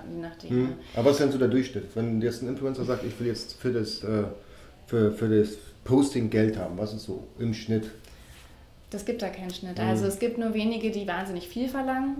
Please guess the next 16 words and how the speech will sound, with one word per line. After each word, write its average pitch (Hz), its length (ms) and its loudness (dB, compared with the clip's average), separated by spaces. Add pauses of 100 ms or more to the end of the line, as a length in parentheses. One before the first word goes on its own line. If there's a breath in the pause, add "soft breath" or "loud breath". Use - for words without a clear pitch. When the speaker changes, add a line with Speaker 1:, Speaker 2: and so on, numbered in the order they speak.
Speaker 2:
Ja. 220 300 2
Speaker 1:
Ähm, 202 200 -4 (100)
das 190 120 -12
sind 202 100 -6
natürlich, 196 320 -8
es - 60 -18
gibt 226 120 -4
natürlich 202 260 -4
auch 180 120 -6
nur 190 160 -4
wenige, 190 360 -2
die 180 140 -8
einfach 175 260 -10
eine 185 120 -8
Million 175 320 -8
Follower 170 480 -4